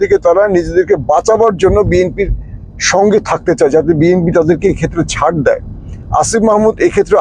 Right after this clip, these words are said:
আরো এক ধাপ এগিয়ে, তিনি এনসিপি না, পারলে বিএনপির হয়ে নেমে যাবেন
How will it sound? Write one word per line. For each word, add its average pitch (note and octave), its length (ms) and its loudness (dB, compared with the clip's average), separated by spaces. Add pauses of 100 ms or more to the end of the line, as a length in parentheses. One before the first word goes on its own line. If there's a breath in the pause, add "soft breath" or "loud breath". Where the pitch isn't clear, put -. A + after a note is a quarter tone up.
আরো F#3 140 4
এক G#3 160 2
ধাপ G3+ 180 2
এগিয়ে, F3 300 2
তিনি F#3+ 180 0 (140)
এনসিপি G#3+ 380 0
না, D#3 140 2 (100)
পারলে G3 260 4 (440 loud breath)
বিএনপির G3+ 460 2
হয়ে F#3+ 340 2
নেমে G#3 240 2
যাবেন E3+ 260 2